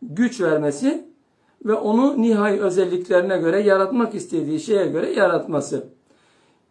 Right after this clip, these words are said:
İk-, ikinci madde rivayet kültüründe kader.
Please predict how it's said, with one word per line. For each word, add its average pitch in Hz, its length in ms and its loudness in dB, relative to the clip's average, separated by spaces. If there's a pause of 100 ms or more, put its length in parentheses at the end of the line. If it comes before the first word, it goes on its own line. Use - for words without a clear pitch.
(800)
İk-, 226 260 -2
ikinci 262 440 -2
madde 277 580 0
rivayet 247 760 0
kültüründe 220 720 0
kader. 147 460 0